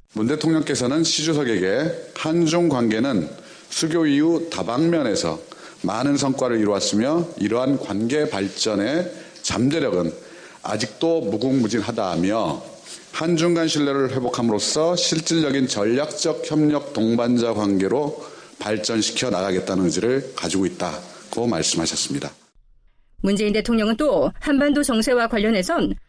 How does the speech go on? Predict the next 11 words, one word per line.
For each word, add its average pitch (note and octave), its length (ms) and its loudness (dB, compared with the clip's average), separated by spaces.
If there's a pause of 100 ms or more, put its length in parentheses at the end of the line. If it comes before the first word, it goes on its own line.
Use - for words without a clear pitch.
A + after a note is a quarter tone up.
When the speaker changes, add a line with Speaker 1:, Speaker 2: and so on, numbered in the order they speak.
Speaker 2:
한반도 C#4+ 400 2
긴장 C#4+ 360 0
완화가 A#3 440 2
중요하고 B3 680 2 (180)
이를 B3 300 0
위해 A#3+ 300 2
모든 C4+ 320 2
당사국이 A#3+ 600 2
노력해야 B3 460 2
한다고 G3 360 2
밝혔습니다. D#3+ 760 0